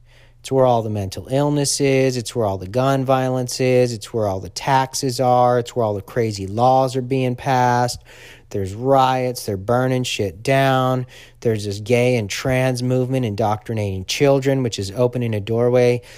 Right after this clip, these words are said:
for pedophilia and pedophile governments. And I'm not saying all gays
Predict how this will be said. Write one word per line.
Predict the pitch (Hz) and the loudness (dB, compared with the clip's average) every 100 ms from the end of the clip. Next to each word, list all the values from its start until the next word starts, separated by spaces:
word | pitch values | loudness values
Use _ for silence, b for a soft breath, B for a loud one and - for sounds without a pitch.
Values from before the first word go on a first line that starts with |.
| B - | B -6
for | 113 | -4
pedophilia | - - 107 107 - 127 131 131 127 127 123 B - | -2 -2 -2 -2 0 2 4 4 4 4 2 B -8
and | 110 | -6
pedophile | 120 113 101 107 95 98 | -2 -2 -2 -2 -2 0
governments. | 123 127 131 131 127 - | 2 2 2 0 -2 -4
And | 113 | -4
I'm | 117 | 0
not | 123 123 - | 0 0 -2
saying | - 120 120 120 | -2 0 0 0
all | 110 101 | -2 -4
gays | 98 117 117 117 117 | 0 2 4 4 0